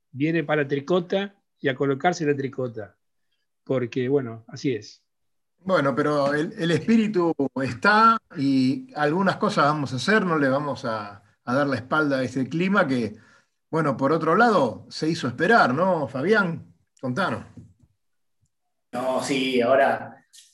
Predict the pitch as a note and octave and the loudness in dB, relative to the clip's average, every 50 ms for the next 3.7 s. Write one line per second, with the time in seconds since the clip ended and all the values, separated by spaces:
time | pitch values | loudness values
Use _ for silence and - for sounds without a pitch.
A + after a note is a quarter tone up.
0 | _ _ _ _ _ _ _ - G3 A3 G#3+ - G3 G3 F#3+ F#3+ G3 G3+ G3 G3 | _ _ _ _ _ _ _ 4 4 6 8 8 6 8 6 6 6 6 6 8
1 | G3+ G3+ G3 F#3+ F3 F3 F#3 G3 F#3+ F#3+ G3 F3 E3+ F3+ E3+ G3+ F#3+ F3 F3+ F3 | 8 8 8 8 8 8 6 6 4 2 2 0 0 0 0 2 2 0 0 -4
2 | F3+ F3 F3 E3 D#3+ - - - - - D3 C#3 C#3 C3+ - - - _ - D#3 | -2 -2 0 0 0 -2 -4 -6 -8 -8 -6 -6 -8 -8 -10 -16 -20 _ -2 0
3 | D#3+ E3 F#3 F#3+ E3+ F3+ E3 C#3 - - - - - - | 2 4 4 4 6 6 6 4 4 0 -4 -8 -12 -16